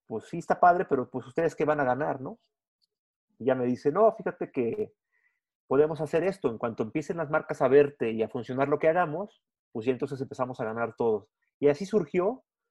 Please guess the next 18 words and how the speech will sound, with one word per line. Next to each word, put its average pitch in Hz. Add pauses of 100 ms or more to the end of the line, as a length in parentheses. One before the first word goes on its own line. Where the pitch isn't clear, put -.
(320)
Eh, 113
con 127
esta 147
idea 147
empecé 139
a 135
ver 143
qué, 139
qué 135
estaban 135
publicando, 131
qué 127
se -
estaba 127
haciendo. 135 (960)
Este 151
lugar 135
fuera, 135